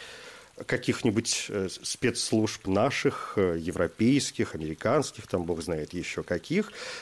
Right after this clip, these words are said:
Но, скажем, есть, э, в том числе информация о том, что когда, э, в Эштриле,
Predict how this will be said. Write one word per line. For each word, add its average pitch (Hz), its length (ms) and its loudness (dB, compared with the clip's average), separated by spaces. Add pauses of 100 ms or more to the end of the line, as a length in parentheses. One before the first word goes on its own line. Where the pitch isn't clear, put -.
Но, 185 440 6
скажем, 127 240 4
есть, 123 540 2
э, 95 200 6
в - 60 -10
том 104 140 0
числе 101 200 0
информация 117 760 4
о 107 160 0
том, 151 340 4
что 113 720 4 (640)
когда, 110 840 4
э, 92 400 2
в 113 160 4
Эштриле, 107 680 2